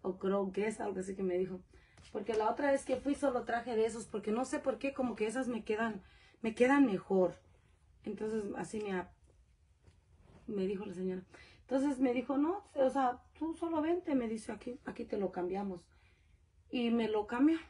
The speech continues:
me lo cambiaron. Yo dije, bueno, como ya había, eh, pues, ahora sí que sacado ese dinero para gastarlo en mi ropa, dije, pues lo gasto de una vez en otras blusas para que,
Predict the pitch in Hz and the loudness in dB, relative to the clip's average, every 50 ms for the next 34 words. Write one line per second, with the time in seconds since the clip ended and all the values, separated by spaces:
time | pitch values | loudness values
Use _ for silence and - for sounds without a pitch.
0 | - - - - - _ - - 240 220 214 214 - 208 208 220 233 254 285 302 | -20 -20 -20 -20 -20 _ -10 -8 -6 -6 -6 -6 -6 -8 -6 -4 -2 0 0 -2
1 | 311 - - - - - _ _ - _ _ _ - - - - - _ - 240 | -2 -6 -14 -20 -20 -20 _ _ -20 _ _ _ -18 -18 -18 -18 -20 _ -6 -2
2 | 254 269 262 294 277 294 285 269 269 262 247 233 - - 220 220 214 208 226 247 | -2 0 2 2 0 0 0 0 0 -2 -2 -4 -6 -8 -10 -10 -8 -8 -4 -4
3 | 269 277 277 285 285 285 277 262 233 - - - - - _ _ _ _ - - | -4 -2 -4 -4 -4 -4 -6 -6 -8 -10 -16 -20 -20 -20 _ _ _ _ -20 -20
4 | - _ _ - _ _ _ _ - - - - 208 202 196 190 185 190 - - | -20 _ _ -20 _ _ _ _ -20 -20 -14 -8 -4 -2 -2 -2 -4 -6 -8 -8
5 | 196 196 190 - - _ - - - - - - - _ _ - - - 226 226 | -8 -8 -8 -10 -18 _ -8 -8 -8 -8 -8 -14 -20 _ _ -10 -4 -2 0 0
6 | 254 247 285 277 - 254 - 233 220 - 240 240 247 277 269 302 302 262 262 240 | 0 0 -2 -2 -2 -2 -2 -2 0 2 2 4 4 4 2 2 2 2 2 2
7 | 226 226 233 240 240 - 202 190 180 170 175 165 - - - 208 220 220 208 196 | 2 2 0 0 0 0 0 0 0 0 -2 -4 -6 -4 -2 -2 0 0 -2 0
8 | - 196 196 196 208 220 226 285 254 233 - 277 - - - _ _ _ - _ | 0 0 0 0 -2 0 0 0 0 0 -2 -6 -6 -8 -16 _ _ _ -20 _
9 | _ _ - - 175 190 190 - 190 180 - 185 185 170 - 175 185 - - 202 | _ _ -10 -4 -4 -4 -4 -4 -8 -8 -4 -2 -2 -2 -2 -4 -6 -4 0 0
10 | 180 185 190 190 185 180 185 185 185 - 247 214 185 175 170 - 185 180 170 180 | 2 2 2 2 4 4 2 2 0 -2 -4 -2 0 -2 -2 -2 -6 -6 -6 -4
11 | 196 247 311 285 269 240 220 - - 214 - 202 196 - 185 170 165 165 | -4 -4 -2 -2 -4 -6 -8 -8 -8 -6 -6 -6 -6 -4 -2 -2 -2 -2